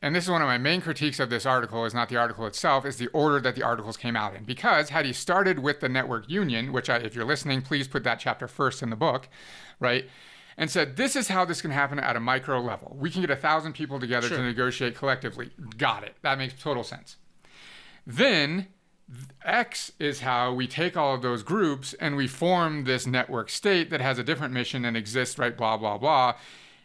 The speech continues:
Speaker 1: If you go in that order, it's much easier to digest. And maybe, a-, and then he can explain away in theory, right, some of those critiques that you just had. Because, like,
Speaker 2: Well, I'm also gonna reverse critique it now.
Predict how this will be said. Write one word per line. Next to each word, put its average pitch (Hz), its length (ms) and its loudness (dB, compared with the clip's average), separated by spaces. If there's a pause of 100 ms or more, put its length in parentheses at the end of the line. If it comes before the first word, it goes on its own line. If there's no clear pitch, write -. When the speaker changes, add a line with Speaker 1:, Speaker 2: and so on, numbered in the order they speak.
(160)
Speaker 1:
If 214 160 0
you 214 120 2
go 175 200 4
in 156 100 2
that 170 180 2
order, 175 260 2
it's 139 120 0
much 139 200 -2
easier 131 320 0
to - 140 -8
digest. 139 640 0 (800)
And 151 320 0
maybe, 123 500 -2
a-, 143 40 -2
and 139 360 0
then 156 100 2
he 165 100 2
can 160 100 0
explain 208 320 2
away 147 300 4
in 123 100 -2
theory, 127 400 2
right, 113 220 2
some 147 180 -2
of 127 60 -4
those 120 140 0
critiques - 340 -8
that 120 80 -6
you 110 100 -6
just 104 200 -8
had. 110 200 -6
Because, 123 280 -2
like, 131 200 2 (460)
Speaker 2:
Well, 202 120 4
I'm 233 100 2
also 403 240 0
gonna 240 160 2
reverse 214 400 0
critique 147 420 -4
it 120 100 -6
now. 101 280 -8